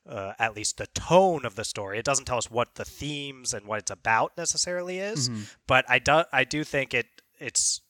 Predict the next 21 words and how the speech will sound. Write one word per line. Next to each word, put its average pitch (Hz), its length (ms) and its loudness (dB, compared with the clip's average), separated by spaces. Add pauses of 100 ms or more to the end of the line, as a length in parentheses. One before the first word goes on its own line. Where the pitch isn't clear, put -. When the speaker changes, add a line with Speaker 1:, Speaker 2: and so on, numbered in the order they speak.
(140)
Speaker 1:
seems 131 360 0
to 160 120 -6
imply 139 800 0 (400)
that 117 180 4
it's 113 180 0
a 110 60 -8
tragedy. 104 1040 -4 (260)
It - 160 -6
seems 135 220 -2
to 123 140 -4
imply 120 260 2
it 110 100 0
is 98 160 -4
not 135 640 6 (320)
<laughs> - 320 -18
about, 127 540 6
like, 135 220 4
Quoth's 214 360 6
telling 151 320 4
the 117 80 -6
story, 98 540 -4